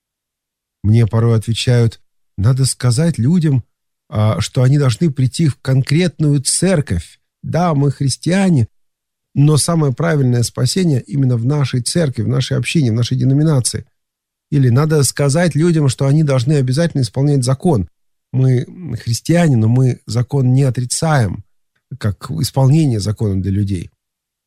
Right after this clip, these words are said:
Нет, друзья, мы сопричастны Христу, и мы живем в совершенно другой плоскости. И всякие лжеучения сегодня соревнуются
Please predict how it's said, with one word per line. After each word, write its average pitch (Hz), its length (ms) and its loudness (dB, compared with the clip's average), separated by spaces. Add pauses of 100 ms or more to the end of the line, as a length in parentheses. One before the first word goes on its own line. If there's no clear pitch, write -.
(220)
Нет, 120 180 0
друзья, 87 460 -4 (380)
мы 143 440 2 (140)
сопричастны 131 1120 -2
Христу, 123 680 -4 (800)
и 160 100 4
мы 160 240 4
живем 147 500 0 (420)
в - 80 -12
совершенно 151 880 0
другой 107 440 0
плоскости. 113 680 -6 (680)
И 107 80 -4
всякие 143 380 0
лжеучения 127 840 2
сегодня 127 460 0 (840)
соревнуются 135 840 0